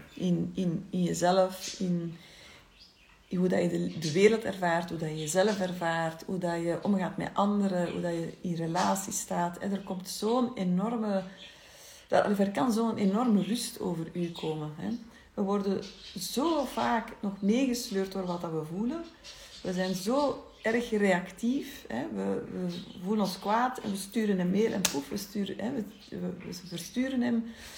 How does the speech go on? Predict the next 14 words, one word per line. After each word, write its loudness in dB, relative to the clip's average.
En 2
het -4
is -4
toch -4
heel 2
erg 4
de 0
bedoeling, 0
hè, -2
dat -2
je 2
meer 6
en 4
meer, 4